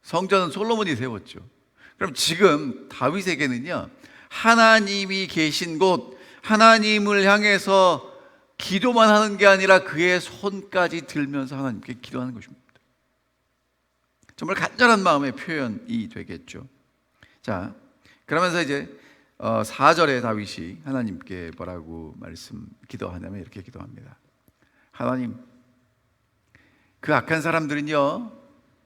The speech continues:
입에는 화평을 말하는데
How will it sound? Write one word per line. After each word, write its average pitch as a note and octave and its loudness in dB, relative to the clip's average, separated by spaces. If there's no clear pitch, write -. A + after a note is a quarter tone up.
입에는 F3 2
화평을 G3 -2
말하는데 C3 0